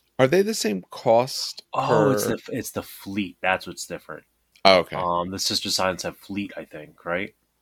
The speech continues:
Speaker 2: And these guys don't? I don't have the book with me right now because
Speaker 1: Dan would have to tell us.
Speaker 2: I
Speaker 1: He has it open.
Speaker 2: Yeah. We don't have a Dan.
Speaker 1: Oh, nope. Yep. I just saw that we don't have a Dan for a moment.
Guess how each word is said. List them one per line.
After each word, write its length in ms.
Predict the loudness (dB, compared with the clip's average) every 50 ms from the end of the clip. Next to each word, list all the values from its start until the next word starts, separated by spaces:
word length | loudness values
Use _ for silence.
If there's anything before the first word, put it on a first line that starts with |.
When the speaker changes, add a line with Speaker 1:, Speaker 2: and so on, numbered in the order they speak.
| _ _ _ _ _
Speaker 2:
And 140 | -12 -10 -10
these 140 | -10 -10 -6
guys 240 | -6 -6 -6 -6
don't? 320 | -6 -6 -6 -6 -8 -10 -16 _ _ _ _ _ _ _ _ _ _ _ _ _ _ _ _ -10
I 60 | -8
don't 120 | -8 -8 -10
have 140 | -12 -14
the 60 | -18 -16
book 240 | -14 -14 -12 -12
with 180 | -14 -16 -16 -16
me 100 | -18 -16
right 240 | -14 -14 -14 -14 -14
now 200 | -14 -14 -14 -16 -18
because 220 | -20 -18 -4 -2
Speaker 1:
Dan 160 | 0 0 0 0
would 100 | -2 -2
have 140 | -4 -4
to 60 | -4 -4
tell 160 | -2 0 0
us. 120 | 0 0 -2
Speaker 2:
I 40 | -2
Speaker 1:
He 20 | -2
has 140 | 0 -2 0
it 80 | 0
open. 300 | 0 0 0 0 -4 -6 -8 _ _ _ _ _ _ _ _ _ _
Speaker 2:
Yeah. 640 | -20 -18 -18 -16 -16 -18 -18 -16 -16 -16 -16 -18 -18 -20 _ _ _ _ _ _ -10
We 100 | -8 -6
don't 200 | -4 -4 -6 -6
have 120 | -10 -12
a 40 | -14
Dan. 400 | -10 -8 -6 -6 -4 -6 -8 -12 -20 _ _ _ -20 -20 -20 -20 -20 _ _ _ _ _ _ _ _ _ _ _ _ 6
Speaker 1:
Oh, 160 | 8 8 8 6 _ _ _ _ _ _
nope. 300 | 4 8 10 10 10 8 6
Yep. 220 | 6 8 8 8 8 6
I 80 | 4
just 180 | 4 2 4 6
saw 160 | 8 10 10
that 140 | 10 8 6
we 140 | 6 4 6
don't 240 | 6 6 6 6 6
have 120 | 4 2
a 40 | 2
Dan 260 | 2 4 4 4 2
for 180 | 2 0 -2 0
a 60 | 0
moment. 340 | 0 -2 -2 -2 -4 -4